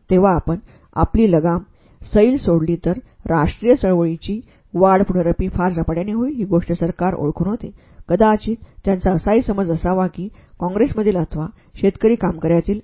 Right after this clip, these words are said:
अधिक जहाल माणसाला दडपण्याचे कार्य असेच पुढे चालू ठेवले तरी काँग्रेसमधील अधिक नेमस्त वृत्तीच्या पुढाऱ्यांची मने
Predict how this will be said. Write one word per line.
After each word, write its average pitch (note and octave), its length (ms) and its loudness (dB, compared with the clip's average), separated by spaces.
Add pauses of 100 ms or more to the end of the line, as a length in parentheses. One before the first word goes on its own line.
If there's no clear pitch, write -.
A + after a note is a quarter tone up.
अधिक F#3+ 260 0
जहाल F3+ 360 0
माणसाला E3 340 -2
दडपण्याचे F3 520 -2
कार्य D3+ 340 -4 (400)
असेच F#3 260 2
पुढे G3+ 180 0
चालू E3+ 240 0
ठेवले E3+ 380 0 (400)
तरी A#3 200 6 (500)
काँग्रेसमधील F#3 680 0
अधिक E3+ 280 -2
नेमस्त E3 400 -2
वृत्तीच्या E3 440 2
पुढाऱ्यांची F3 500 0
मने D#3+ 220 -4